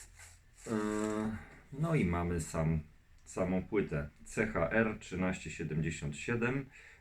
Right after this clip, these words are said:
i jest to wydanie U K. To jest wydanie U K.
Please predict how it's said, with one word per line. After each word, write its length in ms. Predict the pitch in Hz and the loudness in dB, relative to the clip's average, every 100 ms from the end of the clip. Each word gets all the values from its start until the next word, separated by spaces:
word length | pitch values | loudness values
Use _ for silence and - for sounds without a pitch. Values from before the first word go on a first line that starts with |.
| - | -8
i 120 | 95 | 2
jest 340 | 110 117 - | 4 4 2
to 280 | 113 107 110 - - | 0 2 2 -2 -8
wydanie 680 | 78 78 87 92 90 87 82 - - - 98 | 0 2 4 4 2 0 -4 -10 -16 0 4
U 120 | 120 | 4
K. 200 | 113 - 87 78 - - - - - - - | 2 0 2 2 -2 -14 -20 -20 -20 -20 -10
To 120 | 87 | -4
jest 240 | 90 78 | -2 -2
wydanie 460 | 76 78 78 78 76 | -2 0 2 4 2
U 40 | |
K. 140 | 78 | 0